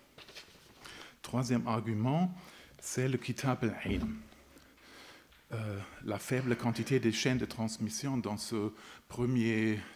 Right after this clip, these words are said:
dictionnaire, euh, de langue arabe, datable vers, euh, huit cents, suivant l'argumentation de Gregor Schoeller, men-, euh, mentionne le lecteur des qira'at,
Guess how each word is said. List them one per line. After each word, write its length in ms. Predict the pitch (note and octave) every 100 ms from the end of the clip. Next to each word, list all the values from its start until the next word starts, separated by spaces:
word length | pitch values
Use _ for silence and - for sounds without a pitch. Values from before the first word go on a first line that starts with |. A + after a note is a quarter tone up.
| -
dictionnaire, 800 | G#2 - A#2 G#2+ A#2+ C3+ C#3 B2
euh, 220 | A#2 G2
de 120 | G2 G#2
langue 320 | G2+ G2+ G2+
arabe, 520 | F#2 A#2 C#3+ D#3+ D3+ - - -
datable 640 | - G#2+ - B2 A#2+ A2 G#2 - - _ _ _ - _ _ - A2
vers, 400 | G#2 G2 G2 G2
euh, 120 | G2 F#2+
huit 120 | G#2+
cents, 300 | G2 D3 D#3
suivant 380 | D3 - G#2+ A2+
l'argumentation 720 | G#2+ G#2+ G#2 G2+ G2+ G#2 A#2
de 100 | A2+
Gregor 360 | G#2 - G#2 G2
Schoeller, 400 | - C3 C#3+ C#3 - - - - - - - -
men-, 160 | A2 A#2+ - - -
euh, 120 | A2
mentionne 480 | A2 A2 - D3 C3+
le 80 | A2
lecteur 800 | G2 G#2 - - C3 C#3+ D#3+ - - - - -
des 140 | G#2+ G#2+
qira'at, 560 | - A2+ G#2+ A#2 A#2+